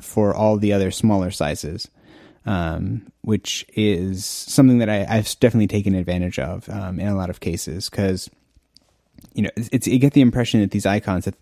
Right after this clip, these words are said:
they're never, or these screenshots, they're never displayed,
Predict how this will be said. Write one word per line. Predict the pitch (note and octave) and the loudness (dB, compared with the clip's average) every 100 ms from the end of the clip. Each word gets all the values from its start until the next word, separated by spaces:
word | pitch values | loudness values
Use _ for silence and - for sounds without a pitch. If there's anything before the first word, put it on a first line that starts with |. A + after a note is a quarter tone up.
| - | -4
they're | B2 B2+ | 4 6
never, | C#3 C#3+ C#3 | 8 6 2
or | A2+ A2+ | 0 0
these | G#2+ A2+ | 2 2
screenshots, | - C3 A#2 F2+ | 4 4 4 0
they're | - A#2+ | 6 8
never | C3 D3 C3 | 8 6 4
displayed, | A2 - - A#2 A2+ G#2 F#2+ F2+ | 2 -2 0 2 4 4 2 -2